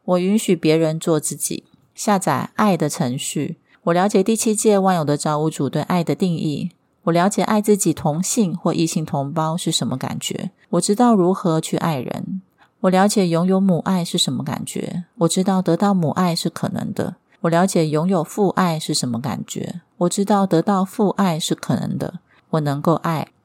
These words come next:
下载爱他人本质的程序。我了解第七届万有的造物主对于爱他人本质的定义。我了解爱他人本质是什么感觉。我知道如何每一天都过着有爱的日子。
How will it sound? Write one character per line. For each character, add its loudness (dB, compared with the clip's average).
下 2
载 2
爱 4
他 0
人 2
本 0
质 0
的 2
程 -2
序。 -4
我 2
了 4
解 2
第 0
七 -2
届 4
万 2
有 0
的 0
造 -2
物 -4
主 -2
对 2
于 0
爱 -2
他 -2
人 2
本 -2
质 -4
的 0
定 0
义。 -4
我 0
了 4
解 0
爱 2
他 2
人 2
本 0
质 -4
是 -2
什 0
么 -4
感 -6
觉。 -6
我 0
知 2
道 2
如 6
何 2
每 0
一 -2
天 -2
都 0
过 2
着 0
有 -2
爱 0
的 0
日 -6
子。 -6